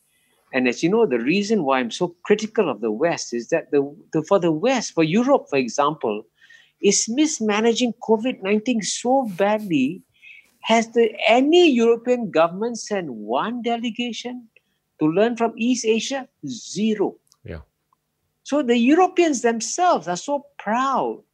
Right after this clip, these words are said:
Speaker 1: The idea that they can come and learn from Asia,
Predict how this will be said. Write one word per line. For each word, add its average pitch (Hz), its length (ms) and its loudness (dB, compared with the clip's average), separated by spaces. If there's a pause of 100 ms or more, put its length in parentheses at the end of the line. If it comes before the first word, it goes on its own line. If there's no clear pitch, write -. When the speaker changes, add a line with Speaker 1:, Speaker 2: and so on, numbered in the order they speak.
(120)
Speaker 1:
The 208 160 2 (100)
idea 277 360 -2
that 196 160 0
they 190 80 -2
can 196 200 -4
come 247 220 0
and 170 180 -4
learn 254 280 0
from - 200 -8
Asia, 185 540 -4